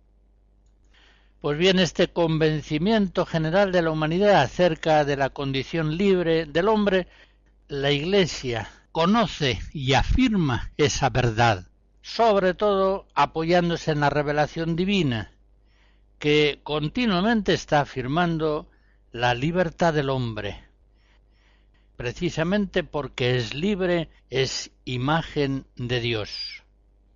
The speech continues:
Pero hago notar algo que es importante. Los influjos sociales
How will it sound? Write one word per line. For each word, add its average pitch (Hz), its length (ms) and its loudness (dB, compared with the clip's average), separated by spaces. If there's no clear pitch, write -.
Pero 175 340 -2
hago 190 260 2
notar 208 520 0
algo 170 400 -2
que 156 220 0
es - 260 -6
importante. 170 960 -2
Los 160 320 -6
influjos 185 640 -4
sociales 160 880 -4